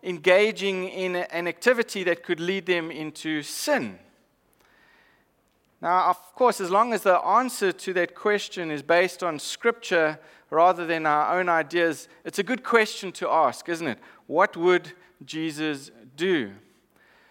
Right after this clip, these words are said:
But of course, Jesus never had to ask that question because he was the sinless Son of God who was unable to sin.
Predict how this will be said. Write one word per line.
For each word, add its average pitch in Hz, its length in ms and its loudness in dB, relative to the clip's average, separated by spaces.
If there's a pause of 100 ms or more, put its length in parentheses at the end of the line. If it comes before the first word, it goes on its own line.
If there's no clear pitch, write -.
(140)
But 170 100 2
of 196 120 0
course, 262 300 4
Jesus 220 460 -2
never 220 300 4
had 214 220 0
to 190 200 2
ask 190 240 6
that 180 220 -2
question 202 520 0
because 170 400 -4
he 226 280 -4
was 196 760 6 (300)
the 175 120 0
sinless 214 800 2 (220)
Son 202 280 2
of 165 160 -2
God 180 400 6 (200)
who 185 120 0
was 185 220 6
unable 196 840 2 (220)
to 233 200 0
sin. 127 340 0